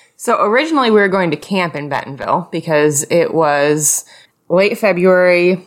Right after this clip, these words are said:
and, you know, typically decent weather down there, like, chilly, but we could manage it.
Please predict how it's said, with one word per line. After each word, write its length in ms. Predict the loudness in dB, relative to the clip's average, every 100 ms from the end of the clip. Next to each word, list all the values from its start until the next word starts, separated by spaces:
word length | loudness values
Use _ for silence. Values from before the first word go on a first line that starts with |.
| -20 _
and, 520 | -4 0 0 2 0 -2 _
you 140 | -2
know, 200 | 0 0 -2
typically 840 | -4 -2 -2 2 4 4 4 0 _ _ 0
decent 440 | 2 2 2 0 0
weather 140 | 0
down 180 | 0 0
there, 140 | 0 0
like, 260 | -2 -4
chilly, 380 | -2 0 2 2
but 140 | 2 2
we 80 | 0
could 180 | 0
manage 360 | 0 -2 -4 -4
it. 240 | -6 -6